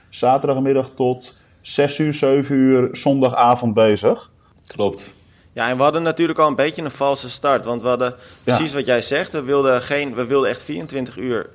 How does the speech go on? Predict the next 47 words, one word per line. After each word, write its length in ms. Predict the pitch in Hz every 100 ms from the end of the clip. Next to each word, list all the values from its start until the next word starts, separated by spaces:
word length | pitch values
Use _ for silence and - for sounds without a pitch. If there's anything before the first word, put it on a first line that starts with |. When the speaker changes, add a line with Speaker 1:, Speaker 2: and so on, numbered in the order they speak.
| -
Speaker 3:
pure 240 | 139 127
fietstijd. 600 | - 127 - 143 160 196 - - -
Maar 120 | - 123
na 80 |
een 80 | 135
half 360 | 120 156 180 -
uur 220 | 120 123
hadden 200 | 131 131
we 60 | 127
dus, 340 | 131 131 - - _ _
ja, 180 | 101 98
pech. 520 | - 139 127 - -
Speaker 1:
<laughs> 0 |
Speaker 3:
Eerst 240 | 131 143 -
had 140 | 131
ik 100 | 123
een 80 | 117
lekke 200 | 113 98
band. 420 | 117 156 214 - - - - - -
Vervolgens, 580 | - - 156 156 143 -
eh, 200 | 127 120
stopte 360 | - 139 -
de 160 | 107 -
tax 300 | 139 - -
er, 120 | 156
eh, 220 | 156 156 156
mee, 300 | 151 175 180
vijf 260 | - 147 151
minuten 280 | 147 143
later. 400 | 143 143 147 190 - _ _ _ _ - _
Dus 160 | 117 113
we 60 | 131
hebben 180 | 123
toen 160 | 143 143
al, 280 | 131 98 -
eh, 120 | 98
ja, 200 | 107 101 92
ik, 180 | 110 -
ik 120 | 104
heb 80 | 117
het 100 | 135
net 160 | 277 -
even 140 | -
opgezocht, 580 | 135 - 139 147 135 -
vijfenzeventig 680 | 139 143 147 139 131 127 123
minuten 300 | 127 123 -
stilgestaan. 720 | 143 156 131 - 98 104